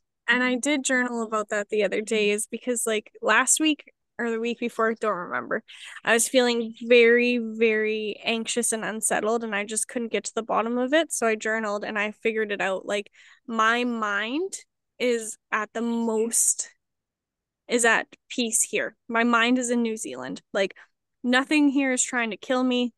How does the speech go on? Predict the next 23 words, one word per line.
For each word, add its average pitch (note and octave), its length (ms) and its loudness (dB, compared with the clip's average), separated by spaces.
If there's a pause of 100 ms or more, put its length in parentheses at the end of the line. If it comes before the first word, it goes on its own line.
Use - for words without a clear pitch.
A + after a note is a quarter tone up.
(380)
Everything B3+ 480 0
is G#3+ 120 -4
so A3 180 -6
s-, - 220 -4 (100)
easy B3+ 640 0 (160)
and G#3 180 -8
simple, B3 680 0
and A3 180 -6
just G#3 300 -4
everything C4 440 2
makes A3+ 220 0
sense G#3 320 -2
here. C#3 260 -6
The A#3+ 100 -2
way B3 200 4
that B3 160 -4
they A#3+ 100 0
do A#3 260 -6
things A3+ 400 -2
is A3 180 -6
just, - 420 -2 (600)
sorry, G3 360 0
Canada, F#3 560 -4